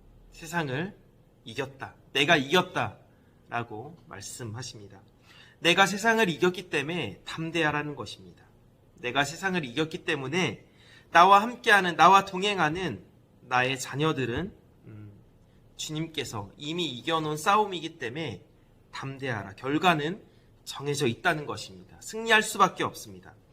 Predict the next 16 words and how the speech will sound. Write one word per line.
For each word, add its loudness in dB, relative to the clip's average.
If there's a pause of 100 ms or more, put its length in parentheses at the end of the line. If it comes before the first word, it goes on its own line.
(320)
우리는 0
이길 -2
수밖에 0
없습니다. -10 (1800)
담대하라. -14 (400)
이겨놓은 -6
싸움을 -2 (320)
싸우고 -4
있는 -12
것입니다. -20 (920)
그리고 -8
그분은, -6 (420)
그분은 -8 (380)
그냥 -8
팔짱만 -4
끼고 -14